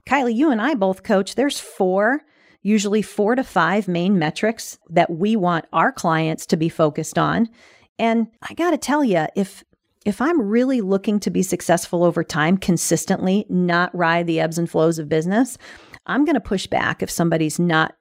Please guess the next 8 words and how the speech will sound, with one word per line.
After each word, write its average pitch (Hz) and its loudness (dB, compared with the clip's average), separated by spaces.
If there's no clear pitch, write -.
tracking 151 -2
those 151 0
metrics - -4
with 254 0
a 208 0
level 190 2
of 165 -4
confidence. - -4